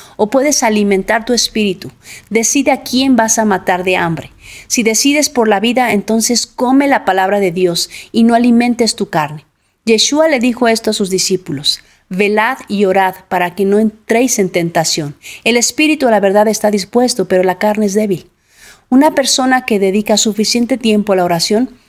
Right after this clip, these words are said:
tendrá su voluntad fortalecida. Alguien negligente en la oración será presa fácil.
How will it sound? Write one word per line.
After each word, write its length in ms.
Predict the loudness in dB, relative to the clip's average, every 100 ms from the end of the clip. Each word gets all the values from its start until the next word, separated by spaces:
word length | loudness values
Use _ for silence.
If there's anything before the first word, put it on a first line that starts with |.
| _ _
tendrá 300 | 0 2 2
su 120 | 2 2
voluntad 460 | 2 2 0 -2
fortalecida. 800 | -2 -6 -4 -2 -2 -2 -4 -12 -6
Alguien 340 | -2 -2 -4 -6 -20 -16 -2
negligente 640 | 0 2 0 0 0 0 0
en 60 |
la 80 | 2
oración 480 | 2 0 -2 -2 -2
será 460 | -2 -2 -2 -4
presa 340 | -2 0 0 -2
fácil. 400 | 0 -2 -4